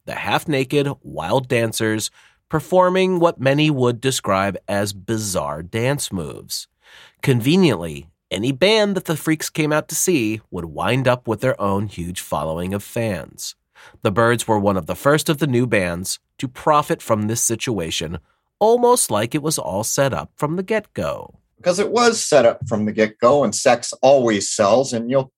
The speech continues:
Speaker 2: you know, you can rip apart some of the names, Pandora's Box and, and some other things, but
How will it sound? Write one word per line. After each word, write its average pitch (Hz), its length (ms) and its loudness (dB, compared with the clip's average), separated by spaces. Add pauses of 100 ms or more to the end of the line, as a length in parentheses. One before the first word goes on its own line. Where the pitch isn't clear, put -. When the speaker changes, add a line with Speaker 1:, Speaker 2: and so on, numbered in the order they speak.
(100)
Speaker 2:
you 135 80 -6
know, 104 80 -2
you 120 160 -2
can 120 160 -2
rip 131 180 0
apart 117 380 4
some 113 160 0
of 120 40 -4
the 117 60 2
names, 104 400 2
Pandora's 104 640 2
Box - 720 -2
and, 95 280 -10
and 107 160 -4
some 110 140 -4
other 117 200 6
things, 98 420 -6
but 92 220 0